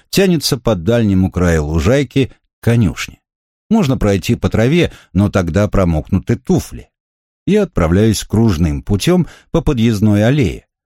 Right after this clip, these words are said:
от которой влево сворачивает еще одна мощеная тропа. Как и следует ожидать, тоже в ужасном состоянии. Корни деревьев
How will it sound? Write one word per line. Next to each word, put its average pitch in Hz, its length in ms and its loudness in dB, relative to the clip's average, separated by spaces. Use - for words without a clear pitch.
от 127 120 -2
которой 196 340 2
влево 156 420 2
сворачивает 110 680 0
еще 82 400 -2
одна 113 260 2
мощеная 85 760 0
тропа. - 540 -4
Как 208 180 0
и 180 60 0
следует 104 520 0
ожидать, 127 480 0
тоже 127 340 2
в 104 100 0
ужасном 80 520 0
состоянии. 95 840 -2
Корни 175 340 2
деревьев 104 600 0